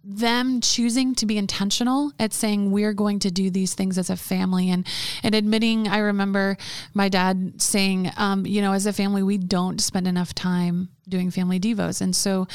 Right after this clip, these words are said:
the humility to say that, like, this is what's going to help us to create a family culture that loves, serves, and follows after God.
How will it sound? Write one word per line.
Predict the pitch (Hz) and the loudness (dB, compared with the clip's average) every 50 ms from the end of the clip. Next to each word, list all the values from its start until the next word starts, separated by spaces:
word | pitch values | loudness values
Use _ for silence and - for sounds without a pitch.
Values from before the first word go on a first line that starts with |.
| - - - - - | -10 -10 -10 -4 -4
the | 214 | 0
humility | 180 208 202 196 202 202 208 214 220 214 | 0 2 2 2 2 2 2 2 0 0
to | 202 208 190 | 0 0 -2
say | - - 202 196 196 | -2 -2 -2 -2 0
that, | 190 185 - | -2 -2 -2
like, | 180 185 185 185 - | -2 -2 -2 -2 -4
this | 190 180 180 196 202 196 - | -6 -2 0 0 0 0 0
is | 208 196 190 | -2 -2 -2
what's | 196 190 185 185 - | -2 -4 -2 -4 -4
going | - 190 185 185 185 | -2 -2 -2 0 0
to | 180 | -2
help | 170 - - 180 - - | -2 -2 -4 -4 -2 -2
us | 185 185 - - | -2 -2 -2 -2
to | - 196 | -4 -6
create | - - - - 180 175 180 180 | -6 -8 -6 -4 -2 0 0 0
a | 180 | -2
family | - - 175 170 175 185 | -2 -2 -2 -2 -2 -4
culture | - - - 185 - - 196 196 | -6 -6 -10 -6 -4 -4 -4 -2
that | 180 175 156 - - - - - - - - - - | -2 -4 -6 -6 -8 -12 -10 -10 -10 -12 -14 -10 -4
loves, | 202 180 185 185 185 | -2 0 0 0 0
serves, | - - - 170 180 190 196 - - | -2 0 0 0 -2 -2 -2 -4 -6
and | - - 185 175 170 | -4 -4 -4 -4 -2
follows | - 185 180 180 185 | -2 -2 -2 0 0
after | 185 175 - - 190 | -2 -4 -4 -6 -6
God. | 180 - 180 202 240 | -4 -2 0 0 0